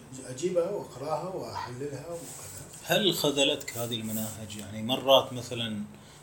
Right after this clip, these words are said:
Speaker 2: توقعت إنك تستفيد أسرع أو توصل أسرع،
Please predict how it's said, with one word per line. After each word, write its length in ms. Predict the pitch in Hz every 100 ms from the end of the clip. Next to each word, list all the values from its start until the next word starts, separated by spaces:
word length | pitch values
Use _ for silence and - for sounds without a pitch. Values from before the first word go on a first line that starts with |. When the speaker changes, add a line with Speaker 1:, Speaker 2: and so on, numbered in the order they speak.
| -
Speaker 2:
توقعت 480 | 131 131 - 123 -
إنك 220 | 117 110
تستفيد 560 | 120 - 117 - 117 110
أسرع 680 | 120 - 113 110 92 101
أو 180 | - 95 -
توصل 400 | 123 117 123 110
أسرع، 440 | 113 - 117 107